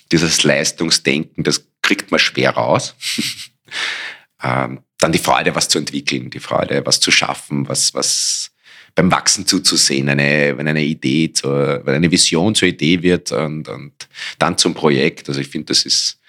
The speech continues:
hat an und für sich einen inneren Wert. Aber der kann sich auf verschiedene Art und Weise manifestieren. Also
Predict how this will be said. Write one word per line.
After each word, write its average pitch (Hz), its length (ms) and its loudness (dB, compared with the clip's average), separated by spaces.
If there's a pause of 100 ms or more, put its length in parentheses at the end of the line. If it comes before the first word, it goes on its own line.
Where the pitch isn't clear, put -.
(300)
hat - 80 -2
an 85 100 2
und 90 60 0
für - 120 -2
sich - 260 0
einen 82 100 0
inneren 76 380 -2
Wert. 65 360 -4 (960)
Aber - 140 2
der 95 80 4
kann 202 200 0
sich 107 120 2
auf 104 80 -2
verschiedene 98 500 0
Art 85 180 -2
und 87 140 -8
Weise - 240 0
manifestieren. - 960 -8
Also - 440 -4